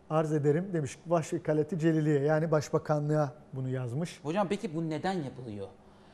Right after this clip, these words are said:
Speaker 2: Yani bu belgeler burada varken,
Speaker 1: Evet.
Speaker 2: hakikat burada söz konusuyken neden bu bilgi kirliliği?
Speaker 1: Neden bilgi kirliliği? Bir kere şöyle bir şey.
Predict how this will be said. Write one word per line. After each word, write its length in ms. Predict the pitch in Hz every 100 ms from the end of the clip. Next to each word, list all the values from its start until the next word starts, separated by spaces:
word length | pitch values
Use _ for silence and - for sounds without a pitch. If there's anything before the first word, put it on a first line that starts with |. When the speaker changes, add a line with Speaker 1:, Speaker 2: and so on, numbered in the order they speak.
| - -
Speaker 2:
Yani 380 | 135 151 156 131
bu 260 | 170 185 180 - - -
belgeler 680 | 117 151 151 156 165 165 131
burada 260 | 156 151 139
varken, 380 | 156 - 120 -
Speaker 1:
Evet. 200 | 127 117 - - -
Speaker 2:
hakikat 640 | - 151 175 170 175 160 151
burada 220 | 143 151
söz 240 | 160 151
konusuyken 580 | 156 151 165 156 139 107 - - - - - - - 120
neden 400 | 131 143 180 156
bu 100 | 120
bilgi 180 | 104 101
kirliliği? 340 | 104 101 98 95 - -
Speaker 1:
Neden 360 | 208 269 277
bilgi 260 | 202 160 165
kirliliği? 300 | 226 233 -
Bir 60 | 226
kere 180 | 247
şöyle 320 | 220 214 170 135
bir 60 |
şey. 160 | 117